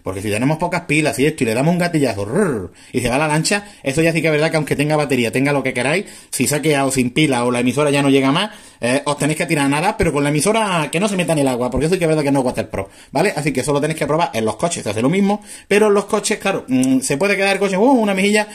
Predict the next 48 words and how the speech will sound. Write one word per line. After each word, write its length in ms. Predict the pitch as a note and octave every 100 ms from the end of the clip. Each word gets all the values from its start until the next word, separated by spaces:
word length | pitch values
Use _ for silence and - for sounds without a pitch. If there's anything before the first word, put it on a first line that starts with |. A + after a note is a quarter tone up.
| -
y 100 | C#3
se 100 | C#3
quede 140 | F#3 F3+
sin 140 | E3+
señal 220 | D3+ E3+
y 40 | E3
se 100 | C3
para, 260 | D#3+ D3+
pero 260 | C3 A#2+ A#2+
no 180 | B2+ D#3+
se 140 | D3 C#3+
hunde 320 | F#3+ D3 D3+ - -
o 100 | C#3
no 80 |
se 140 | D#3 D3+
lo 60 |
lleva 180 | C#3+ C#3
la 100 | C3
corriente, 400 | B2 C3 C#3 A#2
¿vale? 240 | A2+ G3+ A3 -
Ni 160 | D3 D#3+
hay 80 |
que 80 | D#3+
tirarse 280 | D3 D3+ D3
nada 220 | C#3 C#3+
detrás 240 | B2+ A#2 A2
de 80 |
él, 60 | C3
así 160 | G2+ C3+
que 160 | B2+
esto 380 | D#3+ G3 - A#3+ - - -
dice 400 | E3 G#3+ G#3+ -
que 160 | B2+
lo 80 | A2
hagamos. 360 | G2+ A#2 G#2+ - - - _ _ _ _ - - E3
Y 120 | G#3
luego 300 | A3 G3+ G3
nos 200 | B3 B2+
sigue 220 | D#3+ D#3
contando 380 | D3+ D#3 D#3 D3
cosas 320 | D#3+ D#3 D#3+ - - -
que 300 | B2 B2 -
siempre 640 | - D#3+ F#3+ F3 F3 F3 - - F#2
tengamos 360 | G#2+ B2 C3+
apagada 320 | C3 C3 C3+
la, 400 | C3 B2+ B2+ B2+
la 140 | B2+ C3+
lancha, 420 | F3 F#3 F#3 F#3